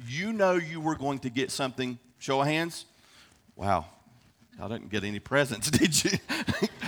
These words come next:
Um, you get excited about that. And when you get it,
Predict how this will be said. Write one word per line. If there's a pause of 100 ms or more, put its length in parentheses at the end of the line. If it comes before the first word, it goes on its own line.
(1160)
Um, (1080)
you
get
excited
about
that.
And
when
you
get
it,